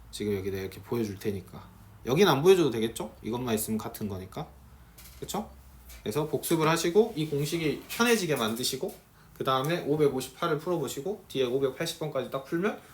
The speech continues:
어느 정도 공부가 된 거고, 내가 승주라면, 어, 학교에서 준 문제들이나 아니면 다른 참고서에서 역함수에 관련된 문제를 다 풀어보겠다 이거야. 단 역함수 이게 시험에 나올 확률이 높다, 낮다?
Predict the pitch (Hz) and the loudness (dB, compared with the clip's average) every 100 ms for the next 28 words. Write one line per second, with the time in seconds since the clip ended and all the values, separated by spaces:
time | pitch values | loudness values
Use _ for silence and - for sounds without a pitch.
0 | - 135 147 147 170 139 127 151 139 104 | 0 2 2 0 -2 -4 -2 -2 -2 -4
1 | 113 214 - - - - - - 123 139 | -4 -6 -10 -16 -20 -20 -20 -4 2 2
2 | 180 185 175 156 185 220 - - - - | 2 0 2 2 0 -2 -8 -20 -20 -20
3 | - 101 104 104 110 170 190 185 175 160 | -10 -8 -6 -4 -6 0 6 6 6 4
4 | 151 139 139 139 147 143 135 123 127 113 | 0 -2 -4 -2 0 0 0 -2 -2 -2
5 | 117 113 120 127 127 151 147 143 120 117 | -2 -4 -4 -4 -4 -4 -4 -4 -4 -4
6 | 98 143 139 123 110 107 120 110 101 123 | -4 -4 -2 -4 -2 -2 -2 -4 -4 -6
7 | 156 117 - 160 131 101 117 110 95 92 | -6 -8 -6 -4 -2 -4 -4 -4 -4 -10
8 | - - - 131 95 104 110 156 151 127 | -14 -10 -6 -4 -6 -8 -6 -4 -4 -2
9 | 113 135 180 175 120 127 143 160 117 104 | 0 0 0 0 0 -2 -2 -4 -4 -4
10 | - 131 107 165 - | -2 -2 -2 -6 -8